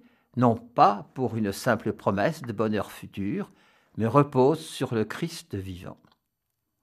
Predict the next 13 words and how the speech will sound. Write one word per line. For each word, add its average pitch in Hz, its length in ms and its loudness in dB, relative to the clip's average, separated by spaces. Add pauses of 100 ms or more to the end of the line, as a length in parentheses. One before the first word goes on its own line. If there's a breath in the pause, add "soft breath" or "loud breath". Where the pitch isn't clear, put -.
(640)
Qu'est-ce 190 260 2
à 131 40 6
dire 139 360 0
et 131 100 -4
qu'est-ce 196 320 2
qui 143 140 -2
nous 117 120 2
montre 101 320 -2
que 117 100 0
le 95 100 0
Christ - 400 -8
est 131 40 -2
vivant ? 156 380 -8